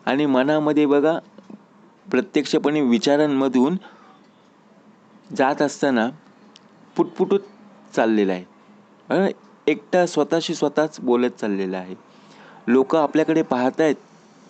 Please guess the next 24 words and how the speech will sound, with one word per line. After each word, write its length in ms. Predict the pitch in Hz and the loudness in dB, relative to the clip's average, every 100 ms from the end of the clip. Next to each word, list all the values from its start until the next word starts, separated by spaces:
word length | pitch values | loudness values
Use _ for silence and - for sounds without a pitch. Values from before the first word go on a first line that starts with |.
| - - - 127 | -20 -20 -6 -2
तरीसुद्धा 440 | 131 147 139 156 | 0 0 0 2
आपण 340 | 127 - 165 175 - - _ | 2 0 -2 -4 -14 -20 _
त्या 100 | 139 | 2
विचारांमध्ये 640 | 120 131 151 165 156 147 | 2 2 2 2 2 2
इतका 260 | 123 - 156 | 0 2 2
गुंतलेलो 440 | 143 135 143 151 | 2 0 0 2
आहोत 160 | 151 143 - | 0 -2 -2
की 80 | 143 - | -2 -2
आपलं 280 | 123 143 143 | -4 -2 -4
आपल्याला 340 | 120 139 147 | -2 -2 -2
समजत 460 | 147 107 104 101 101 | -4 -8 -8 -12 -14
नाही. 140 | 110 - - - - - - - - - - 123 | -16 -18 -20 -20 -20 -20 -20 -20 -20 -20 -6 -4
असं 220 | 131 185 | 0 2
होतं. 360 | 131 - 147 104 _ _ _ - _ _ _ _ _ _ _ _ | 2 0 -4 -4 _ _ _ -20 _ _ _ _ _ _ _ _
कारण 280 | 139 151 170 | -2 0 0
का? 220 | 131 101 - _ _ _ - - - - - | -2 -4 -6 _ _ _ -20 -20 -20 -10 -4
आणि 180 | 151 | 0
बघा, 300 | 165 170 185 - - | 2 2 2 -2 -2
आपण 360 | 131 127 160 | -4 -2 -2
आपल्याशी 420 | 147 - 147 139 135 | -2 0 -2 0 0
बोलत 320 | 123 127 135 | 2 2 -2
असताना 340 | 123 143 131 | -6 -6 -4
आहे 120 | 127 | -2
ना, 180 | 110 101 | -4 -6